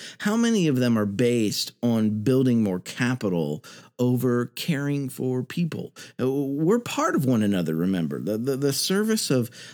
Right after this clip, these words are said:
of ever pursuing the gain of, of money as the highest priority, it leads us to sever our connectedness, our, our part of one another, our, our connectedness to,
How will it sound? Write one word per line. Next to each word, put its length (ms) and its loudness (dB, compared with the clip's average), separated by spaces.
of 180 -2
ever 320 0
pursuing 760 2
the 100 0
gain 380 2
of, 260 -2
of 140 -2
money 480 2
as 160 0
the 120 -6
highest 640 -2
priority, 760 -2
it 160 -6
leads 300 0
us 180 -2
to 140 -2
sever 920 -2
our 200 0
connectedness, 840 -2
our, 120 -4
our 160 0
part 380 -2
of 120 0
one 200 0
another, 600 -2
our, 60 0
our 60 0
connectedness 680 -2
to, 220 -4